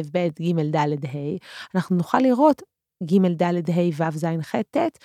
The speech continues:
בסוף התהליך. אבל אם אתה תחפף ולא תעמוד בלוחות הזמנים, אנחנו לא נוכל לרדת במשקל. ואני תמיד מכניסה איזה בדיחת כזה, אמ, בדיחת קרש באמצע,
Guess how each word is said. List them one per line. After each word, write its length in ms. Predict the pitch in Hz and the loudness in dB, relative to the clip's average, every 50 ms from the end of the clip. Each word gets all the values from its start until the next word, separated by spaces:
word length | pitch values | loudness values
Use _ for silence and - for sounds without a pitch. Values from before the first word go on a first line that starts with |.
| - - - _ - | -20 -20 -14 _ -6
בסוף 320 | 175 - - 185 - - | -4 0 0 0 0 -2
התהליך. 600 | 196 - - 175 156 151 156 147 139 135 - - | -6 -4 -4 -4 -4 -4 -4 -6 -8 -10 -10 -10
אבל 240 | 208 156 151 165 165 | -8 -4 -2 0 2
אם 100 | 180 202 | 2 2
אתה 140 | 208 - 202 | 2 0 -4
תחפף 600 | - - 160 - 185 165 - - 147 147 - - | -4 -6 -6 -6 -8 -10 -8 -8 -10 -8 -6 -4
ולא 160 | 160 156 170 | -2 -2 -2
תעמוד 340 | 175 - 175 165 170 170 160 | -2 -2 -2 -2 -2 -2 -2
בלוחות 360 | 175 170 175 165 - 180 165 | -2 -2 -2 -2 -4 -6 -6
הזמנים, 460 | 185 180 185 220 247 277 294 285 269 269 - _ _ - | -4 -2 -2 0 0 2 0 0 -2 -4 -10 _ _ -6
אנחנו 280 | 190 175 - - 180 | -6 -6 -6 -4 -4
לא 60 | 180 | 0
נוכל 260 | 196 240 226 - 214 196 | 0 0 0 0 -2 -2
לרדת 320 | 202 190 190 180 190 180 | -2 -2 -2 -2 -4 -4
במשקל. 580 | 170 170 165 165 - - - _ - 147 143 143 - - - - - - - _ _ - | -4 -4 -4 -4 -6 -8 -12 _ -8 -8 -8 -8 -10 -14 -20 -20 -20 -20 -20 _ _ -10
ואני 720 | 185 170 160 151 170 180 175 175 170 170 - - 180 175 | -8 -8 -6 -2 0 2 4 4 2 2 0 -2 -4 -2
תמיד 180 | - 190 196 202 | -2 0 0 0
מכניסה 440 | 208 - - - - - 196 185 | 0 0 -4 -8 -6 -4 -2 -2
איזה 240 | 180 180 170 175 165 | 0 0 0 -2 -2
בדיחת 460 | 156 147 - 185 - - - 170 - | -4 -4 -4 -4 -4 -2 -4 -6 -6
כזה, 560 | _ - 196 156 156 165 156 156 151 147 147 147 - _ _ _ _ _ _ _ _ - | _ -8 -6 -4 -4 -4 -4 -2 -2 -4 -4 -6 -10 _ _ _ _ _ _ _ _ -4
אמ, 520 | 165 165 165 160 156 156 151 147 151 151 - _ _ _ _ _ _ - - - | -4 -2 -2 -4 -6 -6 -8 -8 -8 -10 -10 _ _ _ _ _ _ -16 -10 -8
בדיחת 400 | - 160 185 165 - 196 185 - | -6 -4 -4 -2 0 0 -2 -2
קרש 500 | _ - - 165 170 165 190 233 226 - - | _ -4 -4 -4 0 0 0 0 0 -2 -4
באמצע, 400 | 151 147 151 165 170 - - 226 | -4 -2 -2 -2 -2 -2 -4 -4